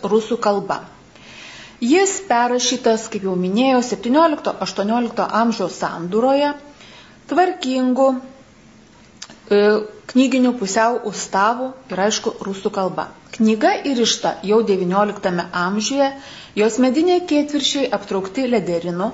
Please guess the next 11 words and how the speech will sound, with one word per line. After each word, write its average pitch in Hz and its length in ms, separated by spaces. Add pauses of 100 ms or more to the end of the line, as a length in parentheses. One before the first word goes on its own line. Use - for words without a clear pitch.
(160)
o 226 80
ant 190 160
nugarėlės 208 720 (320)
aukso 320 380
imituojančiomis 185 840
raidėmis 262 640
įspaustas 208 560
pavadinimas 269 760 (100)
Liečebnik, 196 720
septynioliktą 208 800
viek. - 300